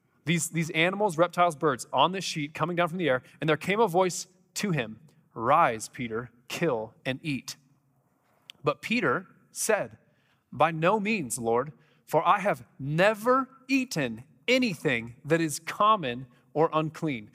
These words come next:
Now, if this phrase doesn't make sense to you, let me put it into some context really quick. Jewish people would have had not just the Ten Commandments from Exodus chapter twenty that w-, they would have abided by, but they would have had over six hundred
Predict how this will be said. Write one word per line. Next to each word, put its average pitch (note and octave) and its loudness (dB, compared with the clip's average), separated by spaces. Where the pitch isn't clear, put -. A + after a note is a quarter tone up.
Now, B3 4
if B3 2
this G#3+ -6
phrase A#3 2
doesn't G#3+ -6
make A3 -2
sense F3 -2
to D#3 -4
you, D3 0
let D#3+ 2
me D#3+ -6
put F3+ -2
it E3 -4
into E3+ -6
some D#3+ -6
context B2 -4
really B2+ -6
quick. - -8
Jewish F#3 0
people D3+ 0
would E3 2
have D#3+ 0
had D#3 4
not A3 2
just C4+ -4
the G#3 -2
Ten G3 -4
Commandments D#3+ -2
from C#3+ -6
Exodus C#3+ -4
chapter B2+ -4
twenty D#3 -4
that C3+ -2
w-, C3+ -6
they D3 2
would D#3 2
have C3+ 0
abided C3 0
by, G2 -4
but D3 -4
they F#3+ 2
would A#3+ 0
have G3 -4
had D3+ 4
over D3+ 0
six - -6
hundred D#3 -4